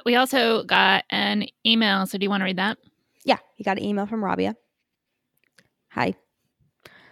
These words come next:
Speaker 2: Um, she titles it Star Wars Resistance. "Hello, Canto Biters.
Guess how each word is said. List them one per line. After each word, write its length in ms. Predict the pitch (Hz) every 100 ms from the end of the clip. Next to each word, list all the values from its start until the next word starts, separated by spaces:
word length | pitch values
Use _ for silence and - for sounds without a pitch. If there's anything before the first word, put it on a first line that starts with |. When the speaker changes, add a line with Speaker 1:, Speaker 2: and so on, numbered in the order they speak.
| _ _ -
Speaker 2:
Um, 540 | 202 202 214 220 233 - - - -
she 160 | -
titles 340 | 220 208 240 -
it 120 | -
Star 180 | - 226
Wars 160 | 277
Resistance. 640 | 302 - 202 - 220 254 - _ _ _ - - _
"Hello, 240 | - 262 269
Canto 320 | - 233 226
Biters. 420 | 196 190 185 202